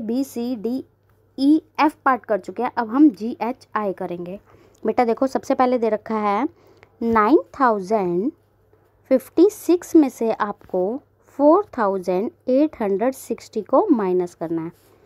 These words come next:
ठीक है बेटा, और फिर उसको चेक करना है। सिक्स में से ज़ीरो जाएंगे, क्या आएगा? सिक्स।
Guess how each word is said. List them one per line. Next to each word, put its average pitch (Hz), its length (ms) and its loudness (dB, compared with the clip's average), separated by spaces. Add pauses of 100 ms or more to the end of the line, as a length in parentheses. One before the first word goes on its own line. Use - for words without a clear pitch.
(300)
ठीक 277 100 0
है 277 60 4
बेटा, 202 260 -2 (800)
और 247 100 0
फिर - 180 2
उसको 247 300 0
चेक 233 300 -2
करना 175 260 -4
है। 175 60 -8
सिक्स 269 280 -4
में 285 100 4
से 294 160 2
ज़ीरो 262 340 2
जाएंगे, 240 480 -2
क्या 254 180 -2
आएगा? 247 280 0 (180)
सिक्स। - 580 -6